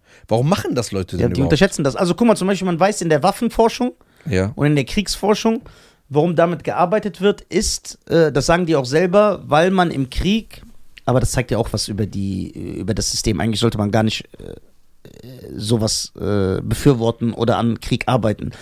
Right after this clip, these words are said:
Speaker 2: Aber die sagen, damit's keine menschlichen Verluste gibt.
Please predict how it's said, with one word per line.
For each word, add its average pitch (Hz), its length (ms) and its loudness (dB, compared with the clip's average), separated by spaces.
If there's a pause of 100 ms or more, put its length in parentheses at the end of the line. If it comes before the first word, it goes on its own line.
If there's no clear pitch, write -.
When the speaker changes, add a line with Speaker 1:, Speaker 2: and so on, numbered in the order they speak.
(380)
Speaker 2:
Aber 156 180 4
die 165 60 2
sagen, 202 180 4
damit's 196 260 -2
keine 202 240 2
menschlichen 185 420 -4
Verluste 143 380 -2
gibt. - 320 -10